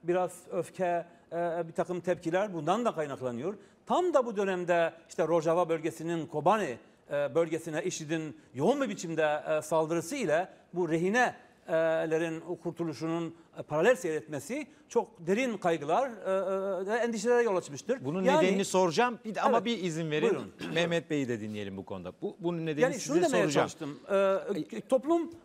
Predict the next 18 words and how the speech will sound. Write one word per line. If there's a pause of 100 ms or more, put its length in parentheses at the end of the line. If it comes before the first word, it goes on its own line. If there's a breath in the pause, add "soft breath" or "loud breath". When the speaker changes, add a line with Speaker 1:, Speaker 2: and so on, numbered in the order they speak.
Speaker 1:
bu
ikisi
arasında
bir
paralellik
kuruyor.
Speaker 2:
Bu
ikisi
arasında
hangi
paralelliği
kuruyor?
Nasıl
bir
paralellik
kuruyor?
Bunu
zaten